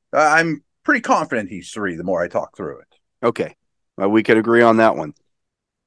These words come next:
Speaker 2: Uh, four for me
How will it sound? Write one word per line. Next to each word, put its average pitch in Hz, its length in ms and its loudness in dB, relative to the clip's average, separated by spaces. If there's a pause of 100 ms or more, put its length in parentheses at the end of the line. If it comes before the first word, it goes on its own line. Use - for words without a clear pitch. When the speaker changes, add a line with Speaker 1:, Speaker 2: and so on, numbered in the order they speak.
(360)
Speaker 2:
Uh, 120 560 10
four 165 840 6 (420)
for 135 140 0
me 135 640 4